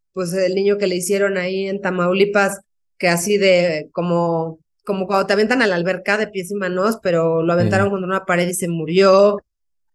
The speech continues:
Speaker 1: Este, o sea, cosas que ya sádicas, ¿no? Entonces,
Speaker 2: Ujú.
Speaker 1: también el lenguaje soez, vulgar y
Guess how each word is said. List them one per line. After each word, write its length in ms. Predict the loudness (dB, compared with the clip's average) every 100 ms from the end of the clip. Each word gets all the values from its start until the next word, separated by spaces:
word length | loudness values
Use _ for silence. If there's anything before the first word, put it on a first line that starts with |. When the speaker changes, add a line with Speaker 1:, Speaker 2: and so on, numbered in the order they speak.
| _
Speaker 1:
Este, 520 | 0 0 2 4 4 4
o 80 |
sea, 240 | 2 0 2
cosas 420 | 2 4 4 2 0 -10
que 480 | -4 -2 0 -2 -2
ya 220 | -2 0
sádicas, 720 | -2 -2 0 -2 -6 -8 -8 -12
¿no? 280 | -8 -8 -8 _ _ -6
Entonces, 280 | 2 2 2
Speaker 2:
Ujú. 20 |
Speaker 1:
también 280 | 2 2 2
el 100 | 2
lenguaje 380 | 0 0 -2 -6
soez, 440 | -4 -2 0 -2
vulgar 420 | -2 -4 -2 -4
y 60 | -4